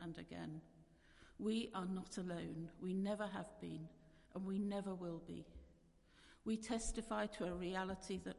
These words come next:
we cannot deny. When Peter says we are receiving already the salvation of our souls, he is saying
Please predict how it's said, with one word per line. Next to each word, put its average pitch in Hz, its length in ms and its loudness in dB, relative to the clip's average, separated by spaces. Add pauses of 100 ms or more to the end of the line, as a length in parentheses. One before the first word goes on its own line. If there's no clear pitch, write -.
we 180 60 -4
cannot 185 480 -6
deny. 165 480 -4 (1080)
When 214 180 4
Peter 240 380 2
says 220 460 0
we 208 120 2
are 185 140 0
receiving 208 640 0
already 202 560 0 (380)
the 185 80 -2
salvation 180 880 0
of 175 80 -4
our 165 140 -2
souls, 175 400 -2
he 208 100 -2
is 196 240 -2
saying 196 640 0